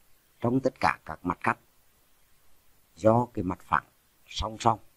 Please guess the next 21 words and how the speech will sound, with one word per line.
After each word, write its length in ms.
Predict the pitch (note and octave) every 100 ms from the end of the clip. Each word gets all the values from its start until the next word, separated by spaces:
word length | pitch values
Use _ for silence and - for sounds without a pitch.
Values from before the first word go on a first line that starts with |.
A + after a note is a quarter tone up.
| - _ _ _ _ _ -
hoặc 220 | F#2 - _ - _ _ _ _ _ -
chữa 200 | G2+ E2+
trục 140 | - -
hình 120 | E2+
trụ. 180 | D#2 - _ _ _ _ - _ _ _ _ _ _ _ _ _ _ _ _ - _ _ - _ _ _ - - -
Như 120 | C#3
vậy, 160 | B2 - - - _
thầy 140 | A#2
giới 120 | G#2 G2+
thiệu 200 | G#2+ G2+
cho 120 | A#2
các 80 | F2
em 140 | A2
xong 220 | B2+ C#3 C3 - -
những 100 | -
trường 120 | F#2
hợp 180 | F2+ F#2+
này. 180 | A2+ - - - _ _ _ - _
Còn 220 | - A2+ G#2+
trường 140 | A2
hợp 240 | G2 G2+